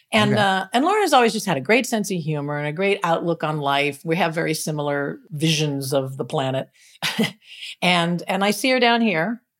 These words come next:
Speaker 1: a lot, but we have, no, I didn't grow up with very many people who had famous parents. Oddly enough,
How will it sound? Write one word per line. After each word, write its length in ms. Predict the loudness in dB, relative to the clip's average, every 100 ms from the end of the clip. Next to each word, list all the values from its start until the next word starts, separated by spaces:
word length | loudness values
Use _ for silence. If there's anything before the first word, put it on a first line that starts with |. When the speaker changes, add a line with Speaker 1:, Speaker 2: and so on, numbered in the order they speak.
| -4
Speaker 1:
a 80 | 0
lot, 400 | 2 0 -2 -10 -6
but 240 | -2 -2 -6 _ -12 -2
we 160 | 0
have, 280 | 2 0 0 -2
no, 160 | 0
I 100 | 2
didn't 220 | 2 2 4
grow 180 | 4
up 140 | 4 2
with 140 | 0 2
very 180 | 2
many 200 | 4 2
people 480 | 0 -4 2 2 0 -6 _ _
who 140 | 2 4
had 320 | 4 2 2
famous 300 | 0 0 -2
parents. 540 | -4 -4 -4 -8 -14 -14 _ _ 0
Oddly 280 | 0 2 2
enough, 320 | 0 -2